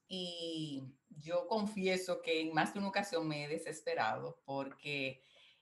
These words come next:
eh, las trinitarias no bien prenden y de una vez como que, eh,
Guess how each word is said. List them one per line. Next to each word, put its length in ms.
eh, 420
las 200
trinitarias 640
no 260
bien 720
prenden 840
y 300
de 60
una 180
vez 180
como 220
que, 400
eh, 100